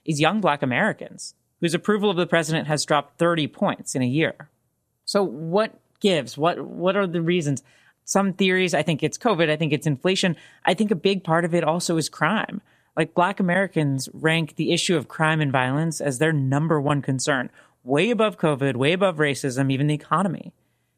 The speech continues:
And the spike in violent crimes around the country is climbing. Or I don't know, Katie,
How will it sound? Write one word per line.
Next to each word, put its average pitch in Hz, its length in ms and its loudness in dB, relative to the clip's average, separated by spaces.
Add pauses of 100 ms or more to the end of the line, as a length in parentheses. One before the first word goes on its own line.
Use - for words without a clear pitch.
(120)
And 170 380 0
the 180 100 0
spike 165 480 -2
in 156 160 0
violent 151 360 0
crimes 165 540 0
around 156 220 0
the 170 80 0
country 156 520 -2 (640)
is 165 220 -2
climbing. 226 680 -4 (600)
Or - 120 4
I - 80 2
don't 247 120 2
know, 151 100 0
Katie, 135 340 0